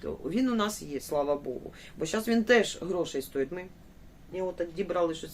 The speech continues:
там, може, тисячі за, я даже не с-, я не, не буду брехати, не пам'ятаю.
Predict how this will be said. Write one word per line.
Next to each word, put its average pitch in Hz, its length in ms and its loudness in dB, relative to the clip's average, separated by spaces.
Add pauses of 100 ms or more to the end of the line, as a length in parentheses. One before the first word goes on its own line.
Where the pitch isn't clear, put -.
(760)
там, 175 160 2
може, 165 220 2
тисячі 175 540 -2
за, 156 340 0 (760)
я 170 140 4
даже 175 200 -2
не 175 100 0
с-, 180 240 -2
я 208 160 8
не, 180 160 0
не 170 160 2
буду 165 260 -4
брехати, 165 400 -2
не 147 60 -6
пам'ятаю. 147 560 -8